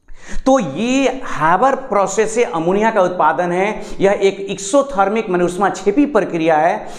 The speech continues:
तो इसका मतलब ये निकल गया, ली चैटरलियर का प्रिंसिपल कहता है, सिद्धांत कहता है कि ऐसे किसी भी अभिक्रिया में temperature को डाउन करिए, जितना ही temperature down करिएगा उतना ही reaction तेज होगा।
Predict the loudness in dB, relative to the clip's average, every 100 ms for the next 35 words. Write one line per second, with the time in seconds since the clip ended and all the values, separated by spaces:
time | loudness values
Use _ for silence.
0 | -2 -2 0 0 0 0 0 -2 0 2
1 | 2 2 0 2 0 0 -6 -2 0 2
2 | 2 0 0 0 2 2 0 0 -2 -4
3 | -2 0 0 2 2 2 0 0 -2 -4
4 | 0 2 0 0 0 2 2 2 -2 -6
5 | -10 -4 -2 0 0 -2 0 -4 -4 -4
6 | 0 2 4 2 2 2 2 2 0 -4
7 | -6 -8 0 0 2 -2 0 0 0 -2
8 | -4 -2 0 0 -2 -6 -10 -12 -16 -16
9 | -14 -4 -2 0 2 2 2 -2 -2 0
10 | 0 0 0 0 0 0 0 2 2 0
11 | -2 -8 -8 -4 0 0 0 -2 -2 -2
12 | -4 -4 -6 -6 -6 -6 -8 -8 -10 -10
13 | -12 -14 -18